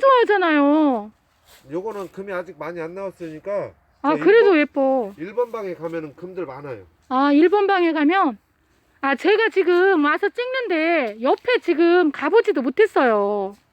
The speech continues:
Speaker 1: 이걸 천 원에 주신대. 금 아니면 어때요? 어.
Speaker 2: 이건 먼로, 오렌지 먼로들.
Speaker 1: 뭘로?
Speaker 2: 오렌지 먼로 천 원씩 다 준다요.
Speaker 1: 자, 오렌지 먼로도 천 원이래요.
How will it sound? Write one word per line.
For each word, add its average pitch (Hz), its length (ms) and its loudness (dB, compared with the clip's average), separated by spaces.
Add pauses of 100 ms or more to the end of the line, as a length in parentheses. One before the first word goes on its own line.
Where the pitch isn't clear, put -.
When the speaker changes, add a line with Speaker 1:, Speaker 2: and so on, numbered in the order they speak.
(1040)
Speaker 1:
이걸 392 260 6
천 554 200 2
원에 571 220 6
주신대. 339 760 2 (1400)
금 466 240 4
아니면 381 380 0
어때요? 285 840 0 (2250)
어. 381 580 0 (160)
Speaker 2:
이건 175 260 -8
먼로, 208 360 -4
오렌지 202 380 -8
먼로들. 156 460 -14 (920)
Speaker 1:
뭘로? 370 340 2 (400)
Speaker 2:
오렌지 214 360 -14
먼로 165 280 -14
천 226 180 -20
원씩 247 300 -18
다 277 100 -18
준다요. 269 400 -18
Speaker 1:
자, 277 320 -2
오렌지 440 640 0
먼로도 381 540 2
천 539 180 0
원이래요. 320 540 0